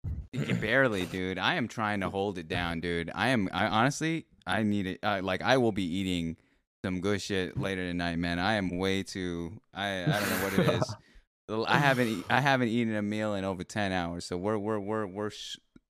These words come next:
Speaker 1: zooming through here. All right, some of these questions here. Again, the rules for this are simple, Mister Jordy.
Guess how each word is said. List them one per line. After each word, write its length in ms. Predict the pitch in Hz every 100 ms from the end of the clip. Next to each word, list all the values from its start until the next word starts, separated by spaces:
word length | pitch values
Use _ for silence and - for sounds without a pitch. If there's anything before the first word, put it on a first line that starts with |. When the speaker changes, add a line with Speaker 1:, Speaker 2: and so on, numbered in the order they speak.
| _ _ _ _
Speaker 1:
zooming 380 | 95 131 131 107
through 280 | 98 95 90
here. 200 | 87 82 - - - -
All 120 | 165
right, 160 | 175 104 -
some 220 | - 202
of 40 | 185
these 140 | 170
questions 380 | 175 147 120 107
here. 140 | 107
Again, 280 | 120 180 175
the 80 | 156
rules 260 | 180 185
for 160 | - 160
this 200 | 151 -
are 80 | 120
simple, 540 | - 208 208 208 208 _ _ _ _
Mister 180 | 143 151
Jordy. 460 | 135 170 180 190